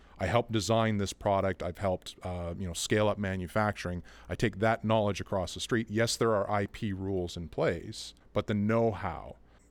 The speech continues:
being patient through an iterative process, or, you know, being able to shorten product development as a result of all that knowledge.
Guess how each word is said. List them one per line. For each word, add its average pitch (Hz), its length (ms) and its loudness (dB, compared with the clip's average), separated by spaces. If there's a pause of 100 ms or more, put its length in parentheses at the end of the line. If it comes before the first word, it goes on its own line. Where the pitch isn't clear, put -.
being 107 220 2
patient 117 400 2
through 107 180 0
an 101 80 0
iterative 107 420 0
process, - 800 -2 (300)
or, 90 460 -2
you 104 100 -4
know, 90 100 -2
being 107 300 0
able 104 200 4
to 101 200 0
shorten 117 480 2
product 98 320 2
development 98 380 0
as 92 100 -4
a 95 60 -6
result 92 560 0
of 90 140 -6
all 87 240 -4
that 80 220 -6
knowledge. 82 440 -8